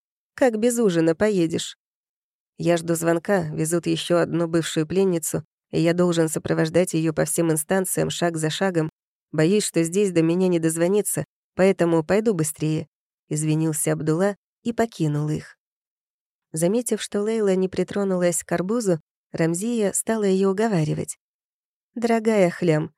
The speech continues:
что же ты не попробовала арбуза? Возьми кусочек». «Это Лейла, мама, не Ахлям. Они приблизительно одного возраста»,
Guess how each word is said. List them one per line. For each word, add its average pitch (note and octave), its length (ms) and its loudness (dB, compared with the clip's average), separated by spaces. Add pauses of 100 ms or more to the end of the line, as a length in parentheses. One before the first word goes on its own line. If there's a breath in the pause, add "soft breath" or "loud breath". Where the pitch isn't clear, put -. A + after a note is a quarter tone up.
что - 260 -2
же B3 120 2
ты A#3+ 120 0
не A3+ 100 0
попробовала G3 640 2
арбуза? E3 460 -2 (540)
Возьми B3 340 2
кусочек». G#3+ 640 -2 (920)
«Это G3 260 0
Лейла, F#3 320 4
мама, D#3+ 480 0
не F#3 220 0
Ахлям. F3 460 0 (440)
Они F#3+ 260 0
приблизительно F#3 800 0
одного F#3 380 0
возраста», F3+ 580 -4